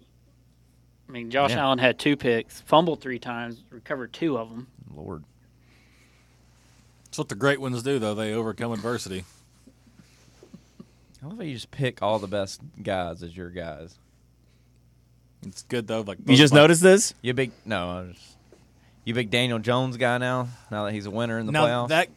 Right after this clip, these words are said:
Speaker 3: th-, now that game was very conflicting for me because I personally love Kirk Cousins and Daniel Jones.
Speaker 2: Mm.
Speaker 3: I think both of 'em
Speaker 4: You
Speaker 3: are
Speaker 4: love Kirk Cousins? That, they were the biggest phony all
Speaker 3: Okay.
Speaker 4: year long.
Speaker 3: Yeah, but, I mean, Kirk Cousins,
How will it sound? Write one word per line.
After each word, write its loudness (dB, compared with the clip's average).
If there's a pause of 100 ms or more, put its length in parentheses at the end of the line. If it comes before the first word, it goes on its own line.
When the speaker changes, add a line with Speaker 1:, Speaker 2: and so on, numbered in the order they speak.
(140)
Speaker 3:
th-, -10
now -4
that -2
game -2
was -4
very -4
conflicting -12
for -14
me -8
because -10
I -2
personally -4
love -4
Kirk -10
Cousins -8
and -6
Daniel -6
Jones. -8
Speaker 2:
Mm. -14
Speaker 3:
I -8
think -8
both -4
of -4
'em 0
Speaker 4:
You 6
Speaker 3:
are 6
Speaker 4:
love 10
Kirk 6
Cousins? 8
That, 8
they 10
were 10
the 6
biggest 6
phony 8
all 10
Speaker 3:
Okay. 10
Speaker 4:
year 10
long. 6 (260)
Speaker 3:
Yeah, -2
but, -4 (1400)
I -4
mean, -4 (140)
Kirk -4
Cousins, -4